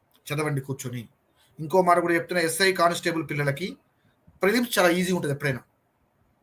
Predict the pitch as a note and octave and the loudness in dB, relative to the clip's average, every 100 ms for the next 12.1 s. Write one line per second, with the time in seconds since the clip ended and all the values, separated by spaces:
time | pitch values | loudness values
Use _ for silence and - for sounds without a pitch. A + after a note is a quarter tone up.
0 | - D3+ E3 F3 D#3+ D3+ D#3+ D3+ D3 D3+ | -10 -4 2 2 2 2 2 2 0 -2
1 | E3 C#3 D#3 C#3+ D#3 - C#3+ D3 D3 C3+ | -4 -2 -2 -2 -8 -6 -4 -2 -2 -2
2 | C#3 C3+ - _ _ _ - C#3+ C#3+ D3+ | -2 -4 -10 _ _ _ -6 -4 -2 -2
3 | C3 B2+ C#3 _ _ _ _ _ _ D3+ | -2 -4 -12 _ _ _ _ _ _ 0
4 | D#3 C#3+ C3 A#2+ - _ _ _ _ _ | 0 0 -4 -6 -10 _ _ _ _ _
5 | _ _ _ _ _ _ _ _ - D3 | _ _ _ _ _ _ _ _ -8 0
6 | F#3+ A#3 A3 F#3 - D3 C3 - _ _ | 2 4 6 4 4 -4 -6 -8 _ _
7 | _ _ _ _ _ _ _ _ _ _ | _ _ _ _ _ _ _ _ _ _
8 | _ _ _ _ _ _ _ _ _ _ | _ _ _ _ _ _ _ _ _ _
9 | _ - C#3+ F#3+ B3 - - _ - A#3+ | _ -8 4 6 6 2 -6 _ 4 6
10 | G#3+ G#3 F3+ D#3 - D3 B2+ _ _ _ | 6 2 -2 -4 -2 -2 -4 _ _ _
11 | _ - D3+ F#3+ E3+ D#3 C#3+ - A#2 A2+ | _ -8 -2 0 0 0 -2 -6 -8 -10